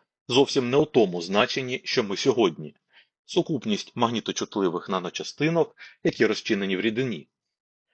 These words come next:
і які можуть красиво і ефектно реагувати на магнітне поле. Загугліть, правда красиво. Що таке магнітна рідина у його розумінні, Месмер пояснити не міг.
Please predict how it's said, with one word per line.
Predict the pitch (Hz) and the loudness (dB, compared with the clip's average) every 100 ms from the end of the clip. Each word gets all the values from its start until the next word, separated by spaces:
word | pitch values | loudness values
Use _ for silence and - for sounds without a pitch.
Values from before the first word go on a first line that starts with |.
| _ - | _ 2
і | 131 | 2
які | 107 107 | 2 -2
можуть | 98 90 | -4 -6
красиво | - 85 - 127 143 147 - - | -6 -6 -2 0 2 0 -4 0
і | 175 | 2
ефектно | 156 - 95 95 - - | 2 4 2 2 -4 -2
реагувати | 117 107 101 95 98 98 | 2 4 4 2 2 -2
на | 90 | -6
магнітне | 80 87 - 98 | -8 -12 -8 -6
поле. | - 90 71 - _ _ _ _ _ _ _ _ _ | 0 0 0 -8 _ _ _ _ _ _ _ _ _
Загугліть, | 170 170 180 110 90 - - _ _ - | 2 4 2 0 -8 -14 -20 _ _ -10
правда | - 101 92 | -6 -6 -6
красиво. | 85 - 90 80 - _ _ _ _ _ _ _ _ _ | -8 -8 -8 -10 -16 _ _ _ _ _ _ _ _ _
Що | - 147 | -6 -2
таке | - 117 - | 2 2 2
магнітна | 117 110 95 98 | -2 -2 -4 -4
рідина | 90 87 95 110 113 | -2 0 2 2 2
у | 101 | 0
його | 90 90 | -2 -2
розумінні, | 87 85 87 147 165 151 - _ _ _ - | -4 -6 -4 -4 -2 -4 -8 _ _ _ 0
Месмер | 113 127 156 147 _ | 0 2 -2 -4 _
пояснити | - 123 - 101 - 95 | 2 2 0 -6 -4 -2
не | 120 | -2
міг. | 92 - | -4 -10